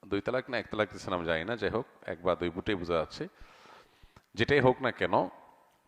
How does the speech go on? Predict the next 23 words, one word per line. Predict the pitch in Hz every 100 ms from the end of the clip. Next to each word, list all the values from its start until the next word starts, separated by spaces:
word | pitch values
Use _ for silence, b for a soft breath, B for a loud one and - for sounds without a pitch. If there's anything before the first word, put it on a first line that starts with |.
| -
ভয় | - 98 127 160
দেখানোর | 135 127 139 147 139
জন্য | 131 135 139
তালাক | 135 107 107 110 87
দিলে | 98 98 87 - _ _ _ _ _ _ _ _ _ -
তালাক | 78 -
হয়ে | 87 78
যাবে। | 71 69 69 - - - _ _ _ _ _ _ _ _ _ _ _
তালাক | - 120 127
এমন | 127 156 175
একটা | - 123
জিনিস, | 98 90 107 - - - _ _ _ _ _ _ _ _ _ _ _ -
এটা | 113 107 92 92 - - _ _ -
আমি | 123 135 139 -
তালাক | 117 131 127
দেওয়ার | 139 135
নিয়তে | 127 123 113
বলি | 95 92
নাই, | 85 82
তাকে | 92 104
ভয় | 90 92 120
দেখাইতে | 131 107 107 101
বলছি। | 87 80 - 87